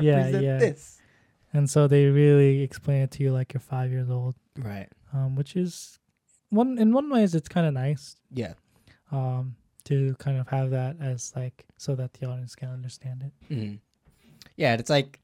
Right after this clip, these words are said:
Speaker 1: his shtick is, um, like, oh, he's always one step ahead of you,
Speaker 2: Yeah.
Speaker 1: basically, you know?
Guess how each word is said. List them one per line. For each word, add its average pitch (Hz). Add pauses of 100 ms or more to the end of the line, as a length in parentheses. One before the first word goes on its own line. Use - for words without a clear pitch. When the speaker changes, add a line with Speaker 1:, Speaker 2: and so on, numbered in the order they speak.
Speaker 1:
his 165 (440)
shtick 143
is, 110
um, 101 (720)
like, 104
oh, 110
he's 113
always 131
one 117
step -
ahead 95
of 87
you, 87
Speaker 2:
Yeah. 101 (120)
Speaker 1:
basically, 127
you 98
know? 98